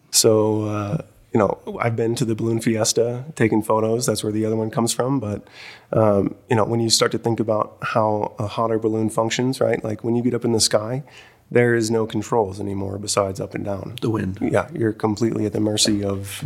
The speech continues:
Speaker 1: of nature and, and the wind. And so it got me thinking about how, you know, you're just, you're kind of on, you're on the wind, right? And, and then to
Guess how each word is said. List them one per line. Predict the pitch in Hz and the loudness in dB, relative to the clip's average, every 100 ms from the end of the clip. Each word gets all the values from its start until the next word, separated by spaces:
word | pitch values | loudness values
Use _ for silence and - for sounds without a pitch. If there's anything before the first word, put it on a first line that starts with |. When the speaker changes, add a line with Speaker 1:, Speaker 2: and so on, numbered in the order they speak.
| - | -2
Speaker 1:
of | 101 | 0
nature | 107 107 110 98 | 2 2 2 -2
and, | 95 95 - | -2 -4 -4
and | 101 | -4
the | 101 | 0
wind. | 110 101 110 - - - - - - | 0 0 -4 -18 -20 -20 -20 -20 -4
And | - 104 101 | 2 4 4
so | 113 104 - - - | 2 0 -4 -8 -4
it | |
got | 117 110 | 2 2
me | 104 | 0
thinking | 107 107 104 104 | -2 -4 -2 -4
about | 101 101 - | -4 -2 -2
how, | 104 101 101 - - - _ - | -2 -6 -8 -18 -20 -20 _ 0
you | 113 | 4
know, | 98 | 4
you're | 101 | 2
just, | 110 110 - - - 285 | -2 0 -2 -2 -18 -2
you're | 117 | 2
kind | 110 120 | 4 4
of | 107 110 | 4 0
on, | 113 117 - | 0 0 -2
you're | 117 113 110 - | -2 2 0 0
on | 117 120 | 0 2
the | |
wind, | 113 104 131 156 - | 2 2 2 0 -4
right? | 123 107 139 - - | 0 2 2 -2 -2
And, | 110 104 107 | 0 0 -2
and | 107 104 | -2 -2
then | 104 104 | 0 -2
to | 104 107 | -2 -4